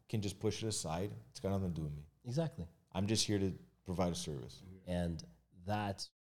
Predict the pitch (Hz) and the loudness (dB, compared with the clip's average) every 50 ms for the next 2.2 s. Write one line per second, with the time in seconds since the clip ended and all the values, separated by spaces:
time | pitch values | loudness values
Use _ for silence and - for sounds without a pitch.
0 | _ _ _ _ 92 87 87 92 90 87 85 85 82 82 82 80 82 - - _ | _ _ _ _ -20 -10 -4 0 2 2 2 2 0 -2 -4 -6 -8 -10 -14 _
1 | _ _ _ _ 87 80 - 87 85 - 87 82 - - 78 76 76 76 - - | _ _ _ _ -18 -10 -6 -6 -6 -6 -6 -6 -4 -4 -4 -4 -6 -8 -10 -14
2 | _ - - 73 | _ -16 -14 -12